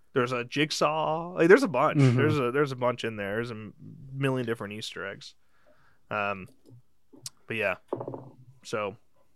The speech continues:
Speaker 1: that's it. That's the worst of twenty twenty-two, and I imagine there'll be worse of twenty twenty-three. That, I don't know if they'll beat Jeepers Creepers Reborn. I mean, that's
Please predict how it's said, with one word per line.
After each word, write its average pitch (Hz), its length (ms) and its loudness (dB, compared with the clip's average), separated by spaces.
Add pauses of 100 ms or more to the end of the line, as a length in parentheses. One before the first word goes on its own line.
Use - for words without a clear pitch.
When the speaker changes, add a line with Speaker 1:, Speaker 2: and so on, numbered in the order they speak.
(440)
Speaker 1:
that's 127 200 0
it. 220 240 4
That's 135 260 -2
the 151 80 2
worst 160 320 0
of 147 200 -2
twenty 170 220 -8
twenty-two, 160 540 -2 (560)
and 123 260 0
I 131 120 4
imagine 143 400 0
there'll 156 220 0
be 160 180 -4
worse 151 440 -2
of 160 100 -4
twenty 170 200 -4
twenty-three. 185 680 -4 (320)
That, 151 200 -4 (340)
I 143 100 4
don't 196 100 6
know 165 80 6
if 143 60 0
they'll 135 120 4
beat 123 420 -8
Jeepers 107 220 -12
Creepers 104 260 -10
Reborn. 92 420 -10
I 95 40 -10
mean, 98 100 -14
that's - 440 -12